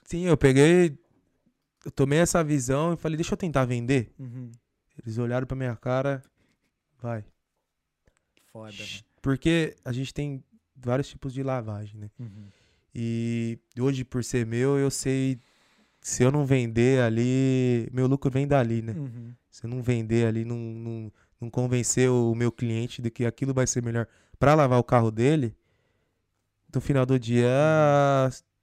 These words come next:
Speaker 1: sobra pouco,
Speaker 2: Sobra
Speaker 1: vamos
Speaker 2: pouco,
Speaker 1: dizer a
Speaker 2: sim, sim, sim.
Speaker 1: realidade, né?
Speaker 2: Aham, aham.
Speaker 1: Então é isso que eu sempre, sempre corri atrás de, de enxergar o que tem que acontecer.
Speaker 2: Uhum.
Speaker 1: E aí eles pegou, "Vai."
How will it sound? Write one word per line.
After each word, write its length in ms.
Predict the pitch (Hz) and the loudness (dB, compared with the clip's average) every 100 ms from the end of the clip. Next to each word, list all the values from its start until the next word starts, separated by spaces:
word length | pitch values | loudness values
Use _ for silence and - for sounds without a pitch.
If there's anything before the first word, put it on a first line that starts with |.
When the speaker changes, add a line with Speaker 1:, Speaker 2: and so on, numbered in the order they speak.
| - | -10
Speaker 1:
sobra 320 | - 135 160 | 0 2 2
pouco, 220 | - 165 143 | 2 0 4
Speaker 2:
Sobra 40 | |
Speaker 1:
vamos 160 | 127 127 | 2 4
Speaker 2:
pouco, 20 | |
Speaker 1:
dizer 300 | 131 120 135 | 2 6 8
a 40 | |
Speaker 2:
sim, 60 | 135 | 8
sim, 0 | |
sim. 20 | 123 | 8
Speaker 1:
realidade, 580 | 127 131 123 120 110 110 | 6 6 6 4 4 0
né? 100 | 113 | -4
Speaker 2:
Aham, 180 | 131 135 | -6 -14
aham. 240 | 123 127 127 _ _ | -16 -16 -18 _ _
Speaker 1:
Então 300 | 117 120 131 | -4 0 2
é 280 | 135 131 127 | 2 4 2
isso 200 | 127 - | 0 -6
que 140 | - 139 | -4 0
eu 200 | 139 139 | 2 2
sempre, 720 | - 139 135 156 151 131 - _ _ _ _ _ _ - | 0 -4 0 2 2 0 -4 _ _ _ _ _ _ 0
sempre 280 | 131 127 | 0 0
corri 320 | 135 151 131 143 | 0 4 8 6
atrás 440 | 147 127 127 123 | 4 2 2 2
de, 120 | 120 | -4
de 200 | 117 123 | -10 -10
enxergar 460 | 131 - 143 127 131 | -6 -2 0 0 -2
o 60 | |
que 100 | 143 | -4
tem 140 | - 147 | -8 -6
que 80 | 139 | -6
acontecer. 600 | - 156 180 - 110 104 - | -6 -6 -6 -6 -14 -18 -20
Speaker 2:
Uhum. 360 | 120 104 107 107 _ - | -20 -20 -20 -20 _ -10
Speaker 1:
E 180 | 120 131 | -2 0
aí 100 | 131 | 0
eles 120 | 123 | -2
pegou, 260 | - 180 160 | -8 -8 -8
"Vai." 240 | 202 139 | -8 -10